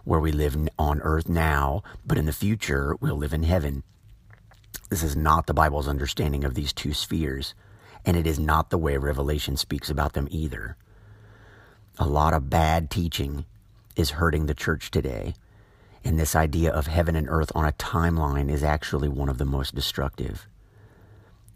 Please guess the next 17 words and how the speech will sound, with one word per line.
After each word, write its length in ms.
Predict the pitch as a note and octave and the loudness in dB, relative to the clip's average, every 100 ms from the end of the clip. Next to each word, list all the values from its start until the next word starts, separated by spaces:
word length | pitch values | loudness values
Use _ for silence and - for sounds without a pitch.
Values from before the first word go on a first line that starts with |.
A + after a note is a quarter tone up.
| - | 0
It 160 | - - | 0 2
weakens 680 | E2 G2 A#2 - C#2+ C#2+ - | 2 2 2 0 -2 -2 0
our 200 | D#2 D2+ | 2 2
understanding 920 | D#2+ D#2 D2+ - E2 D#2+ D#2+ C2+ - - | 2 0 0 0 2 2 2 -2 -4 -4
of 140 | C#2+ | -4
who 180 | D2 E2+ | 0 0
we 200 | F2 D#2+ | 2 2
are 180 | D2 D2 | 2 2
in 160 | D2 | 0
Christ 480 | D2+ - D#2 C#2 - | -2 -2 0 0 0
by 80 | D#2 | 0
relegating 560 | D2 D#2+ D#2 D#2 D2+ C#2+ | 2 2 2 0 0 -2
heaven 400 | D2 A2+ D#2 C#2 | 0 0 0 0
to 80 | |
some 220 | D2+ D#2+ C#2+ | 0 0 0
distant 420 | C2 D#2+ - - | -2 -2 -2 -6
future. 640 | - E2+ G2 - - - | -4 -2 -2 -6 -6 -8